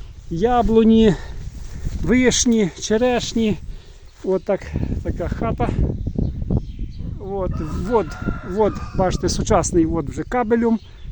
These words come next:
Все як має бути. От так хата виглядає з тієї сторони, щоб я ще зараз в погріб,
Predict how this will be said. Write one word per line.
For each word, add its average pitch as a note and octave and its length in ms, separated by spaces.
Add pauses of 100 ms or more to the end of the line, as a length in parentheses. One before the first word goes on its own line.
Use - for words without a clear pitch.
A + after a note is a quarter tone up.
Все F#3 220
як D#3+ 120
має E3+ 260
бути. A3+ 400 (600)
От F3+ 140
так F3+ 260 (160)
хата F3 280
виглядає E3 460
з - 80
тієї B3+ 200
сторони, A#3 300
щоб E3+ 180
я F3 100
ще E3+ 140
зараз D#3+ 240
в - 40
погріб, E3+ 360